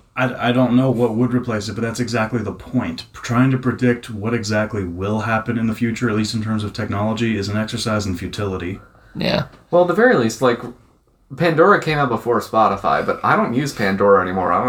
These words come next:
Speaker 3: know about you guys, but, uh, I just stick with Spotify at this
Speaker 1: Yeah,
Speaker 3: point.
Speaker 1: so do
Speaker 2: Yeah,
Speaker 1: I.
Speaker 2: same here.
Speaker 3: Yeah.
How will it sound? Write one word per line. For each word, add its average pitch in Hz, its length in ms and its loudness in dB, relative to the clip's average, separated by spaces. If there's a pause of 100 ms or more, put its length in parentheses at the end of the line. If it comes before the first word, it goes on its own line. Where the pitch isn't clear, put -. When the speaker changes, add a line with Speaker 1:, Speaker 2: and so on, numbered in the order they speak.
Speaker 3:
know 98 40 2
about 98 140 -2
you 107 140 0
guys, 87 340 -2
but, 80 240 -2
uh, 71 220 0
I 120 120 4
just 214 180 -2
stick 95 120 -2
with - 160 -8
Spotify 98 400 2
at 76 60 -4
this 101 100 0
Speaker 1:
Yeah, 120 120 0
Speaker 3:
point. - 120 0
Speaker 1:
so 156 120 0
do 135 100 0
Speaker 2:
Yeah, 117 360 4
Speaker 1:
I. - 160 -20
Speaker 2:
same 131 240 2
here. 127 180 2
Speaker 3:
Yeah. 107 180 -6